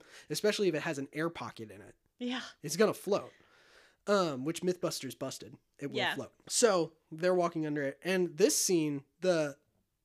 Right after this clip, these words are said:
Speaker 1: where he steps in the crab trap. When I was a kid, I had no idea what a crab trap was. And so I was like, "What the, what the, why the fuck is there a basket
Speaker 2: With a
Speaker 1: on the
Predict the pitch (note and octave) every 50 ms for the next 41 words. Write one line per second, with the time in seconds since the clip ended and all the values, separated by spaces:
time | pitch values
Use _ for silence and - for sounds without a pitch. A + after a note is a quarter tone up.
0 | _ _ - A3 A#3+ A#3 F#3 - - - - - - G3 G#3+ G#3 - - B3+ A3
1 | F3+ - - D3 C3+ D3+ E3+ - - A3 G#3+ B3 B3+ - _ _ _ _ F3 F3+
2 | F#3 B3 D4+ D#4+ - - - - D#3+ F#3+ A3 E4 E4+ - - - - _ _ _
3 | _ _ _ _ _ _ _ _ _ _ _ A3+ D4+ F#4 E4 A#3+ F#3+ F3+ F3+ F#3+
4 | G3+ G#3 G#3 G3+ F3+ D#3 C3+ C#3+ D3+ E3+ E3 C3+ C3 - - D#3 D3+ F3+ F3+ -
5 | - C3+ A#2+ B2 - C3 B2 A#2+ A#2+ A#2+ A#2 - - - - _ _ _ _ _
6 | _ _ _ _ _ _ _ _ _ G3 G#3+ G#3+ B3 A#3 A#3 A#3 A3+ G#3+ A#3 A3+
7 | F#3+ F3 - - - - _ _ _ _ _ _ _ _ _ _ _ - - -
8 | - _ _ - G#3+ - B3 - - _ - F#3+ A3 - - - - - A3+ G#3+
9 | - G#3 - - G3 F3 D3+ - - E3 F#3+ A3 - - D#3+ C#3+ C3+ - _ _
10 | _ _ _ _ _ - B3 A#3 A3+